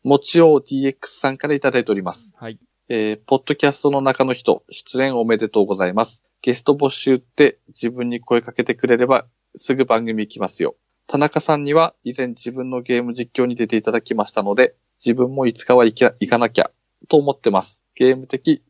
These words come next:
Speaker 1: テーマトーク祭り、お礼出演でもか、といただきました。
Speaker 2: はい、ありがとうございます。
Speaker 1: はい、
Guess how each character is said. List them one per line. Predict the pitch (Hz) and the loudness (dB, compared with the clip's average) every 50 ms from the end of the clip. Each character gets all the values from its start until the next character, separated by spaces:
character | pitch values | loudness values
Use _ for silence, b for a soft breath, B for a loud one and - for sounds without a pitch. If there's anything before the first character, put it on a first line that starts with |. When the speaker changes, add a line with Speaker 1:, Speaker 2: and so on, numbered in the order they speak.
| _ | _
Speaker 1:
テ | - - 113 117 | -4 -2 -2 -2
ー | |
マ | 120 117 117 | -2 -4 -4
ト | - 123 113 | -2 -2 -2
ー | 110 | -2
ク | - - 117 | -2 -4 -4
祭 | 113 107 - - 135 147 139 | -4 -6 -6 -4 -2 -2 -2
り、 | - - _ _ | -2 -4 _ _
お | - 104 104 | 2 4 4
礼 | 107 107 - | 4 4 2
出 | - - - - - | 0 -8 -2 0 0
演 | 98 98 | 2 2
で | 113 127 | 0 -2
も | 131 117 | -2 -2
か、 | - - - - - - _ _ _ _ _ | -2 -2 -2 -2 -2 -4 _ _ _ _ _
と | - 147 | -8 -4
い | 139 | -4
た | 143 | -2
だ | 123 117 | -4 -4
き | - 113 | -4 -4
ま | 107 98 | -4 -4
し | - | -2
た。 | - 92 87 87 87 - _ _ _ | 0 0 2 2 0 -4 _ _ _
Speaker 2:
は | - 160 180 | 2 4 4
い、 | - - _ | 4 2 _
あ | 127 131 | -2 -2
り | 135 | 0
が | 139 135 | 0 0
と | - 139 | 0 -2
う | 127 | -2
ご | 120 | 0
ざ | 123 120 | 0 0
い | 120 | 0
ま | 123 123 123 131 131 135 | 0 0 2 2 2 2
す。 | - - - - - _ | 0 -6 -16 -20 -20 _
Speaker 1:
は | - - 156 | -2 0 0
い、 | 147 - | 0 0